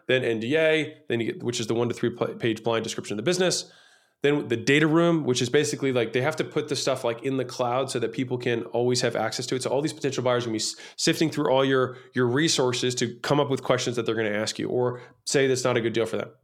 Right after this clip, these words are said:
right? This is when you have your kinda, your pitch deck, right, of what you're gonna present to them, right?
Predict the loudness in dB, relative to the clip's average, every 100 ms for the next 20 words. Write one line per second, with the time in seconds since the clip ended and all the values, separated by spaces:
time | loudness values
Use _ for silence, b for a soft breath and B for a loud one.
0 | 0 0 0 -6 b b b b b b
1 | b b b b _ 0 4 6 6 4
2 | 4 2 2 2 0 0 0 0 -2 0
3 | -4 -2 -2 -2 -6 -18 _ 0 2 2
4 | 0 0 0 0 0 0 -2 -2 -2 -2
5 | -2 -2 -4 -12 _ 0 0 -2